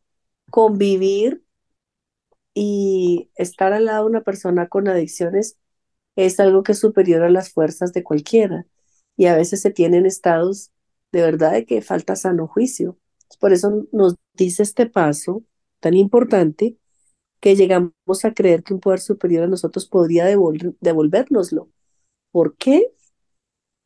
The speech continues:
Porque por diferentes circunstancias, pues hemos llegado a perder la tranquilidad, la serenidad, la tranquilidad por estar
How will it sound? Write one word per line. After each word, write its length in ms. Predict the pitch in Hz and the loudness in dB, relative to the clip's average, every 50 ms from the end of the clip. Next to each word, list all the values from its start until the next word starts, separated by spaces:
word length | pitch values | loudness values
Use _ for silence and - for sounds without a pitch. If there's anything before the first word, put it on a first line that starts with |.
| _ _ _ _ | _ _ _ _
Porque 680 | - 202 196 185 180 180 175 175 175 - _ 202 190 | 2 4 4 6 6 4 4 2 0 -2 _ -2 -2
por 180 | 185 - 196 190 | 0 0 -2 -2
diferentes 500 | 190 196 190 196 185 180 180 185 196 196 | -2 -4 -4 -4 -4 -4 -4 -6 -6 -6
circunstancias, 1080 | - 240 247 - 233 226 214 - - - 190 180 170 170 - 185 185 208 269 294 - _ _ _ _ _ _ _ _ _ _ | -8 -10 -8 -4 -4 -4 -4 -4 -2 0 0 0 0 -2 -2 -2 -2 -2 -4 -6 -10 _ _ _ _ _ _ _ _ _ _
pues 240 | - 196 202 196 202 | 0 0 2 2 2
hemos 240 | 185 180 175 170 | 2 2 2 2
llegado 340 | 185 202 202 202 190 175 165 | 0 0 0 0 0 0 0
a 100 | 165 165 | -2 -2
perder 480 | - 190 185 180 175 170 165 165 170 - _ _ _ _ | -4 -4 -6 -4 -4 -6 -4 -6 -6 -10 _ _ _ _
la 200 | - 175 180 175 | -4 -4 -4 -2
tranquilidad, 1040 | - 185 180 175 175 - _ _ _ - 180 175 175 170 165 160 156 151 151 151 147 | -2 -2 -2 -2 -2 -6 _ _ _ -2 0 2 2 4 2 2 2 2 0 0 0
la 180 | 147 151 151 151 | 0 -2 -4 -4
serenidad, 960 | - - 151 156 156 151 156 156 156 151 151 151 147 147 147 147 143 139 - _ _ _ _ _ _ _ _ _ _ _ | -4 -4 -4 -4 -2 -4 -4 -2 -2 -2 -2 -2 -2 -2 -2 -4 -4 -6 -8 _ _ _ _ _ _ _ _ _ _ _
la 260 | 185 185 190 185 180 | 2 2 2 2 0
tranquilidad 840 | - 180 185 180 175 175 - 180 175 165 165 165 165 160 156 151 - | -2 -4 -4 -4 -6 -6 -6 -6 -4 -4 -4 -4 -4 -4 -4 -6 -8
por 160 | _ - 180 185 | _ -8 -8 -8
estar 300 | 180 - 175 170 - | -4 -4 -4 -4 -4